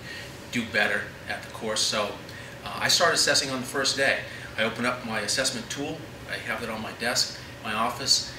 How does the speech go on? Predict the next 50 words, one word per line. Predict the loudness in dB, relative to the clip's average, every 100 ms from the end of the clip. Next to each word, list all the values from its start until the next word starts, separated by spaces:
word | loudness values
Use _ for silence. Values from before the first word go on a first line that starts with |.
| -2 2
After | 2 2
the | -2
first | 0 0
day | 2 2
of |
class, | 2 2 2 0
I |
come | -4 -4 0
back, | 2 2
I | -2 -4
look | -6
at | -6
my, | -6 -6 -8 -12 -10 -6 -6
uh, | -4
open | -4 -4
up | -6
the |
tool, | -6 -2 0 0
and | -2
I | -4 -8 -14 -4
kinda | 0 2
take | 2 -2
a | -2
look | -2 2
at | 4
it. | 2 0 -10 -4 4
And | 6
I, |
and | 6 4
I | 4
view | 4 2 2
it | 0 -2 -12 -14 -4 -4 0
consistently | 2 2 2 -2 -4
throughout | -2 0 0
the | 2
semester, | 0 0 0 0 -2 -8 -12 -14 -14 -14 -14 -6
okay? | -4 -4 -6 -14 -14 -14 -14 -14 -14 -14 -14 -6 -4 0
But, | 0 2
uh, | 2 2
for | -2
the | -2
most | 2 2 4
part, | 4 4 0 -10 -12 -12 0
we | 2
don't | 4
like | 4 4
doing | 2 2
this | 0 2
work. | 6 6 4 -4 -12 -14 -10
Um, | -8 -6 -6